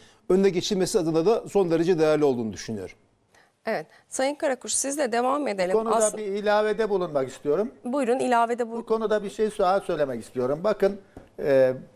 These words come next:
Speaker 3: İngiltere'de, e, kıdemli askeri ateşeyim. Ondan sonra şimdi, e, bakınız, e, eşimle beraber evden çıktığımızda, e, evde oğlumla kızım kalıyor. Biz diyelim ki gece bir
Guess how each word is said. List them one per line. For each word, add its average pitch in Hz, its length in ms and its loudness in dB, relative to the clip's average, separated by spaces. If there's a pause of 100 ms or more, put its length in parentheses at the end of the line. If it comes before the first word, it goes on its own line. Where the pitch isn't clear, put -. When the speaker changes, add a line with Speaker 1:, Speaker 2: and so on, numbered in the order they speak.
(600)
Speaker 3:
İngiltere'de, 214 1040 2
e, 175 220 -4
kıdemli 208 480 2
askeri 170 420 0
ateşeyim. 170 600 2 (800)
Ondan 185 460 2
sonra 175 580 0 (420)
şimdi, 208 600 2 (300)
e, 147 260 0
bakınız, 196 680 0
e, 143 340 2 (220)
eşimle 190 600 0
beraber 143 640 2
evden 185 420 2
çıktığımızda, 170 1080 -2 (180)
e, 165 100 -4 (200)
evde 208 420 2
oğlumla 196 560 2
kızım 196 360 0
kalıyor. 117 460 0
Biz 160 220 -4
diyelim 160 300 0
ki 190 160 -6
gece 165 320 2
bir 165 220 2